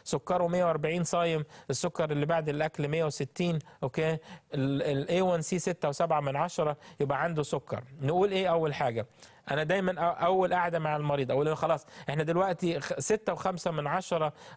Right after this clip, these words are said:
أكتر من ستة وخمسة من عشرة ال إيه وان سي،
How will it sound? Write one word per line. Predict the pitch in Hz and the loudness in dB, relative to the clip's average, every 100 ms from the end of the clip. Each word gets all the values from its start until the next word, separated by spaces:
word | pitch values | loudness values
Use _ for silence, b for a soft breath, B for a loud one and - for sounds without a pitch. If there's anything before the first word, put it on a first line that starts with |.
| - | -4
أكتر | 170 - 170 156 | -4 0 0 0
من | 151 | 0
ستة | 196 180 165 | 0 0 -2
وخمسة | - 170 175 | -2 -2 -2
من | 151 | -2
عشرة | 147 170 165 143 | 0 0 0 0
ال | 143 | 2
إيه | 175 | 2
وان | 165 151 | 2 2
سي، | - 196 | 0 0